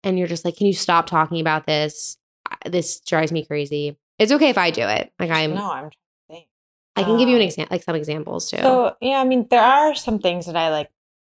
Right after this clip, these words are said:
Speaker 2: look, I want to try this, but I also get a little bit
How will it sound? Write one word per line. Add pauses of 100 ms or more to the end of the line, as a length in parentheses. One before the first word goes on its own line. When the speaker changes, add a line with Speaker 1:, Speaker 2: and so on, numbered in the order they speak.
(280)
Speaker 2:
look,
I
want
to
try
this,
but
I
also (520)
get
a
little
bit